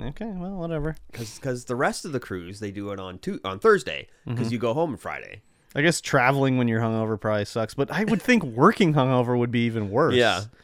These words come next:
Speaker 1: Anyways,
Speaker 2: <laughs>
Speaker 1: whatever.
Speaker 2: Yep, I don't know.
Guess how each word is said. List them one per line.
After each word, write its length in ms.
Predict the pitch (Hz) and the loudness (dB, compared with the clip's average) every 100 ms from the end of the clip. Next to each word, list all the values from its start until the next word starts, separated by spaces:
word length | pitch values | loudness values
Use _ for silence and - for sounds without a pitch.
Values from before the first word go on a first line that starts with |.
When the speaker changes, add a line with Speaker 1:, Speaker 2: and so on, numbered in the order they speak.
| - - - _ | -20 -20 -20 _
Speaker 1:
Anyways, 440 | 107 - 98 110 113 | -8 -8 -6 -6 -4
Speaker 2:
<laughs> 120 | 147 | -4
Speaker 1:
whatever. 460 | 123 113 113 127 127 - _ | -4 -4 -4 -6 -8 -20 _
Speaker 2:
Yep, 260 | 113 123 - _ | -2 -2 -2 _
I 80 | 98 | -6
don't 100 | 92 | -6
know. 180 | 92 | -8